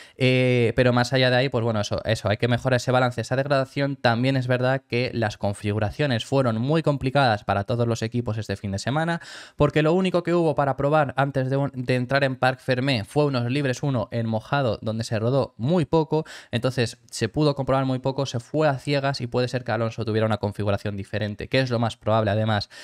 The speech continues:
que Stroll, un setup diferente en su monoplaza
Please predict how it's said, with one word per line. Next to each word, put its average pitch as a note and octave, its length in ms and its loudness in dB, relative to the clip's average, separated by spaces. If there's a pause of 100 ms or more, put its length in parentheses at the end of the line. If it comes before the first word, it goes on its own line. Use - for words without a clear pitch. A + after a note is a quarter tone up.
(200)
que A2+ 140 2
Stroll, C#3+ 380 2
un B2+ 120 0
setup A#2 340 -2
diferente A#2 440 -2
en G#2+ 60 -2
su A#2+ 140 -6
monoplaza B2+ 600 0